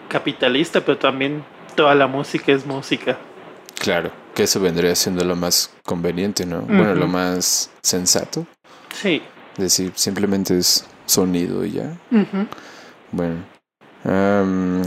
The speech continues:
Speaker 2: es que esto es importante un poquito más adelante, porque, eh, es u-,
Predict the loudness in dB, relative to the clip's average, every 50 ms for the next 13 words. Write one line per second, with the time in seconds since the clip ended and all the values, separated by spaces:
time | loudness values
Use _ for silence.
0 | 0 2 4 4 4 4 4 4 4 2 -2 -6 -4 -2 2 2 4 2 2 2
1 | -2 -2 -2 -2 0 2 2 2 2 2 2 2 2 0 0 0 0 0 0 2
2 | 2 2 2 2 2 2 2 2 0 -4 -6 -8 -10 -12 -16 -20 _ -20 -20 -20
3 | _ -20 -20 _ _ -12 -10 -4 0 2 2 2 2 2 2 4 4 2 2 0
4 | -2 -2 -4 -8 -10 -14 -14 -10 -6 -4 -4 -4 -4 -4 -4 -2 0 0 0 -2
5 | -4